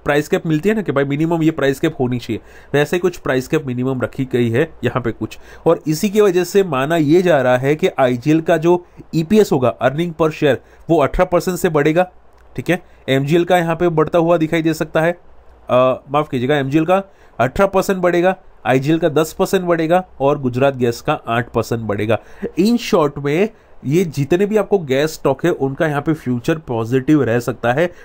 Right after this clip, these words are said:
due to price cap, ठीक है। इसी की वजह से रिटेल इन्वेस्टर को फोकस करना चाहिए, आईजीएल is best। गुजरात गैस भी ट्राई करना चाहते कर सकते हैं, मेरी हिसाब से अभी आईजीएल बेटर है।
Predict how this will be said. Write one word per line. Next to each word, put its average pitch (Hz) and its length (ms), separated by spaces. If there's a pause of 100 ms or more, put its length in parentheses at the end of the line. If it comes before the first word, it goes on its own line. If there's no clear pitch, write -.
(200)
due 120 140
to 143 180
price 135 300
cap, - 140 (500)
ठीक 131 120
है। 180 100 (260)
इसी 180 220
की 202 100
वजह 190 200
से 196 180
रिटेल 151 240
इन्वेस्टर 170 240
को 170 80
फोकस 156 320
करना 147 200
चाहिए, 160 300
आईजीएल 120 320
is 123 160
best। 156 400 (760)
गुजरात 151 360
गैस 143 200
भी 175 100
ट्राई 170 180
करना 165 180
चाहते 160 260
कर 156 120
सकते 160 240
हैं, 156 60
मेरी 127 100
हिसाब 131 180
से 143 120
अभी 131 140
आईजीएल 131 280
बेटर 123 260
है। 180 180